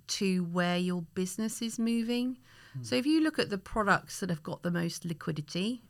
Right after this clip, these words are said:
Speaker 1: or something, if you say you're in financial services, or if you look at the products which have the most inflation resilience, for example,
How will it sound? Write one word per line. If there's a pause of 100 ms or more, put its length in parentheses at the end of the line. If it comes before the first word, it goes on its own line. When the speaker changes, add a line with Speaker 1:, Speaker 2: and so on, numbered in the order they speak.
Speaker 1:
or
something,
if
you
say
you're
in
financial
services, (420)
or
if
you
look
at
the
products
which
have
the
most (720)
inflation
resilience,
for
example,